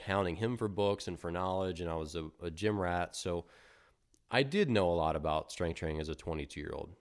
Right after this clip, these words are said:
So I started writing and I just wrote about what I knew.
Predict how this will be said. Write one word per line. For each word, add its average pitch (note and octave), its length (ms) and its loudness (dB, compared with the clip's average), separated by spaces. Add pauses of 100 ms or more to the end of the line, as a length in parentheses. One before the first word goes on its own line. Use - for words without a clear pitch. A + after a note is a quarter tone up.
So A#2 420 0 (880)
I A2 80 0
started C3+ 400 4
writing G#2+ 380 8
and F#2+ 80 2
I F2+ 60 0
just F#2 180 -4
wrote G2+ 180 4
about F#2+ 160 4
what F#2+ 160 2
I F2 80 2
knew. D2+ 340 -2